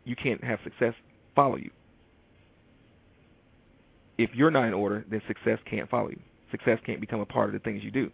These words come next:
So spend time designing plans. It is urgent for any dreamer, any visionary, to design plans, to write plans out. Write plans out.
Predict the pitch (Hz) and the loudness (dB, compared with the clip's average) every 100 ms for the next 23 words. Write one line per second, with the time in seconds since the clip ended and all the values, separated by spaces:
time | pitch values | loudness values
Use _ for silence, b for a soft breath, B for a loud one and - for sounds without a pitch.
0 | B B - 147 120 76 b b _ _ | B B 0 6 6 4 b b _ _
1 | _ _ _ _ _ _ - - - 151 | _ _ _ _ _ _ -20 -20 2 2
2 | 170 - 147 135 123 117 _ _ _ _ | 2 0 0 2 0 -4 _ _ _ _
3 | _ - 110 107 110 131 139 131 110 - | _ -14 -8 -2 0 2 0 -2 -8 -6
4 | 123 71 - _ _ - 131 110 101 - | -6 -8 -12 _ _ 0 2 0 -4 -20
5 | _ _ - 156 143 101 - _ _ - | _ _ 2 4 4 -2 -10 _ _ -20
6 | - - 160 160 139 135 107 - 139 156 | -12 -2 0 2 2 0 0 -4 -4 0
7 | 147 120 98 90 - b b _ - 110 | 0 0 -4 -10 -12 b b _ -6 -6
8 | - 104 101 117 120 123 120 120 - b | -4 -10 -4 -2 -2 -2 -4 -8 -14 b
9 | b _ - 123 101 - 107 113 113 - | b _ -2 -2 -2 -6 -4 -2 -2 -4
10 | 127 120 107 104 - - _ _ _ _ | -6 -4 -2 -4 -6 -14 _ _ _ _
11 | _ _ _ _ _ - - 60 120 - | _ _ _ _ _ -20 -14 0 0 0
12 | - 131 120 113 107 - | -4 -4 -2 0 -2 -2